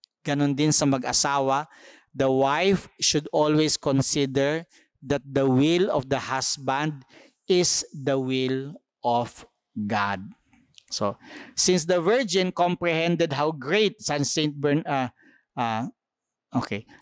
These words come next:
Ah, so, ito, ha. So, uh, in everything she dependent,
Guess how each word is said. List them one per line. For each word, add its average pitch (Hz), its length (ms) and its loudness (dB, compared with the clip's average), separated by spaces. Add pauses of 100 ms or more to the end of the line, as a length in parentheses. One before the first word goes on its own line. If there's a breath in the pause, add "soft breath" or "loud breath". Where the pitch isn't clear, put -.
Ah, 156 160 -2
so, 135 240 0
ito, 127 320 -6
ha. 98 160 -12 (320)
So, 123 400 -2 (320)
uh, 113 480 -2 (1120)
in 147 160 4
everything 175 560 2
she 156 80 -2
dependent, 156 720 0